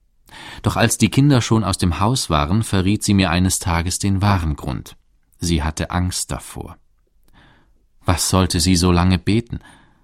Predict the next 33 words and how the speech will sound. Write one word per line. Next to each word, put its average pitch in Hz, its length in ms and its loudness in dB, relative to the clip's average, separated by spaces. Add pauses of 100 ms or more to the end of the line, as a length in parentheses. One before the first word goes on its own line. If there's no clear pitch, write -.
(220)
Und 92 140 0
zu 92 120 0
fasten 73 560 -2
konnte 78 360 -4
sie 82 140 0
sich 78 200 -2
noch 87 160 -2
viel 92 240 2
weniger 90 380 4
vorstellen. - 680 -10 (1800)
Ein 98 160 2
einziges 156 480 2
Mal 113 220 4
kam 113 240 2
sie 95 120 2
mit 101 340 2
und 98 180 -2
genoss 87 400 0
es - 240 -6
sehr. 65 340 -6 (800)
Sie 76 200 0
hatte 80 200 -4
herrliche 95 460 0
Gebetszeiten 87 960 0 (460)
und 104 120 0
freute 127 340 0
sich 104 240 -2
außerdem, 98 440 2
mit 92 180 2
mir 92 180 2
allein 87 340 2
zu - 160 -6
sein. 57 340 -8